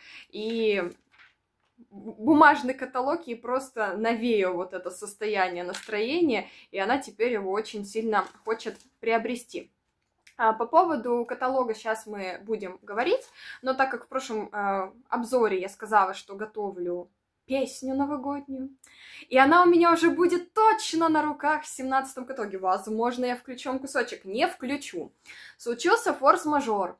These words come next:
Вообще всё шло по плану. Вообще всё шло по плану, пока я не услышала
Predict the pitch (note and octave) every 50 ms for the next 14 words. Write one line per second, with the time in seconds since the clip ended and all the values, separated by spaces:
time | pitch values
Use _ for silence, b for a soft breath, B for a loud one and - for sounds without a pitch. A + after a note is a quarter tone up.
0 | _ _ G#3 G3+ G3+ - F#4 G#4 G4+ - C4 A#3+ - B3 B3+ C4+ D4 B3+ - A3
1 | G3+ F#3+ F3+ E3 E3+ E3+ - - C#4+ C#4+ - - - - C#4 A#3+ G#3+ G#3+ - -
2 | F#3+ E3+ E3+ E3 D#3+ D3+ - - G3+ G#3 B3+ F#4 A4 A4 E4+ A3 F#3+ G3 _ _
3 | _ _ _ _ - G#3+ G#3+ - - C4 D#4+ F#4 F4 D#4 C4+ B3 A3 G#3+ - -
4 | G3+ A3+ D4+ E4+ E4+ - D4 C#4 C#4+ C#4+ C#4 C#4+ C#4+